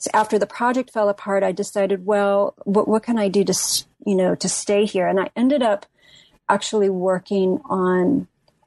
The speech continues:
for a dissertation on aids policies and aids activism, since that was a kind part of an original component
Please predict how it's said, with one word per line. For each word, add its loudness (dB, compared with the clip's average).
for 0
a 0
dissertation 0
on 0
aids 0
policies 0
and 0
aids 0
activism, 0
since 0
that 0
was 0
a -2
kind 0
part -2
of -2
an 2
original 0
component -2